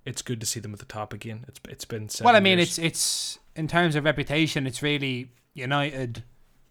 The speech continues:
Speaker 2: Ma-, Real
Speaker 1: Madrid,
Speaker 2: Madrid,
Speaker 1: Barcelona.
Speaker 2: and, and Barcelona. They're the three biggest brands in football. Uh, I'm just gonna check the latest table, recording this on Wednesday evening. Um, right, Man City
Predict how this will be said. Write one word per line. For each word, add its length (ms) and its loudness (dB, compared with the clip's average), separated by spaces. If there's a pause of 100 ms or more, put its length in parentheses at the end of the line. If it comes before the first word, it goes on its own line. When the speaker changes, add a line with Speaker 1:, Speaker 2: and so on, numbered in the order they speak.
(680)
Speaker 2:
Ma-, 180 -4 (300)
Real 340 4
Speaker 1:
Madrid, 60 0
Speaker 2:
Madrid, 300 -2
Speaker 1:
Barcelona. 460 -4
Speaker 2:
and, 120 -6
and 140 -2
Barcelona. 500 2
They're 140 2
the 80 0
three 220 0
biggest 340 -4
brands 500 -4
in 180 -10
football. 540 -6 (440)
Uh, 360 0
I'm 100 -6
just 100 -10
gonna 140 -2
check 300 -4
the 100 -14 (140)
latest 360 -8
table, 280 -4
recording 380 -4
this 160 -8
on 260 -8
Wednesday 400 -6
evening. 400 -8 (600)
Um, 540 -6 (1500)
right, 560 -2
Man 280 0
City 500 -2